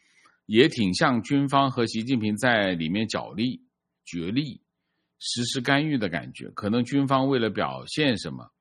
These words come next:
或者习近平为了隐藏什么，嗯，我不知道。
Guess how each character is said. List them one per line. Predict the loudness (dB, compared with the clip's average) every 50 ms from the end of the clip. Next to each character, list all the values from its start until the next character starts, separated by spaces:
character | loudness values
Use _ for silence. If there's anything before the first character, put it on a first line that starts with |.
| _ _ _ _ _
或 | _ 0 0 0
者 | 0
习 | -2 -4 -4 -2
近 | -2 0 0
平 | 2 2 2 0
为 | 0 0
了 | 0 0
隐 | -2 -2 -4 -8
藏 | -8 -10 -10 -10 -10
什 | -10 -12
么， | -14 -16 -18 _ _ _ _ _ _ _ _ _ _ _ _ _ _ _
嗯， | -10 -8 -8 -6 -6 -8 -8 -10 -10 -10 -12 -12 -12 -12 -14 -14 -14 -10 -6
我 | -6 -6
不 | -6 -6
知 | -4 -2 0
道。 | 0 0 0 -4 -8